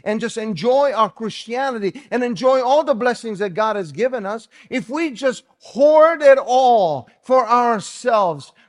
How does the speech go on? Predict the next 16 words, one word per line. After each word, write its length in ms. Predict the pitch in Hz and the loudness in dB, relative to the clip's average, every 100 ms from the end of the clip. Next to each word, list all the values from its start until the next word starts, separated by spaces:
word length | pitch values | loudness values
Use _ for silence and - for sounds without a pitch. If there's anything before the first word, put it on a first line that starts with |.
| - | -12
we 200 | 220 240 | -8 -2
are 120 | 220 | -2
not 400 | 208 214 202 185 | 0 -2 -4 -8
doing 420 | 190 220 202 185 | -8 -6 -6 -6
the 100 | 170 | -8
will 440 | 151 165 196 180 165 _ | -4 -2 0 -2 -4 _
of 200 | - 156 | -10 -10
God. 480 | 131 165 165 151 113 _ _ _ _ _ _ _ _ _ _ _ _ | -6 -6 -6 -8 -10 _ _ _ _ _ _ _ _ _ _ _ _
And 180 | - 208 | -4 -2
in 140 | 214 | -2
verses, 560 | 190 254 269 247 220 - _ _ _ 202 | 0 0 0 -4 -6 -8 _ _ _ -4
uh, 300 | 175 165 160 | -2 -2 -6
sixty, 760 | - 247 - - 226 220 - _ - 170 | -12 -12 -12 -12 -10 -10 -12 _ -16 -8
uh, 120 | 180 | -8
sorry, 340 | - 220 180 143 | -4 -4 -4 -8
uh, 320 | 170 160 156 | -6 -4 -4